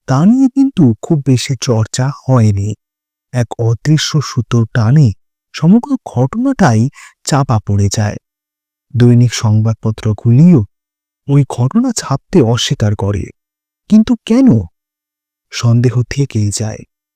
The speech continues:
তথ্য প্রমাণের হদিশ খুঁজতে খুঁজতে একটার পর একটা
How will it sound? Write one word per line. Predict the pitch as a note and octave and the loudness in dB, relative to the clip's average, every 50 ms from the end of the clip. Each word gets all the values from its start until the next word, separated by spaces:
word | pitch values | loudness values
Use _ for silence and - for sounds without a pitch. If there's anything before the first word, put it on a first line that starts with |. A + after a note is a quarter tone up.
| _ _ _ _ _ _ - | _ _ _ _ _ _ -2
তথ্য | - A#2+ A#2 - - - B2 | 0 0 0 -2 -4 -10 -8
প্রমাণের | - - C3+ C3 C3 B2+ B2+ B2 - | -2 0 2 2 4 4 2 2 0
হদিশ | - - A#2+ A#2+ A#2+ C3 B2 - - | -2 -2 0 2 2 2 0 0 -4
খুঁজতে | _ - - C3+ C3+ - - A3+ - | _ -4 -2 -2 -2 -2 -4 -6 -6
খুঁজতে | - - A#3+ A3+ - - - A2+ G#2 G#2+ - - - - - - - | -4 -2 -4 -4 -2 0 0 0 0 0 -6 -12 -18 -20 -20 -10 -4
একটার | B2+ B2 A#2+ - - D3+ C3 B2 | -2 -2 -2 -2 -2 -2 -2 0
পর | - - B2+ B2 | 0 0 0 0
একটা | A#2 - - - | 0 -2 -2 -4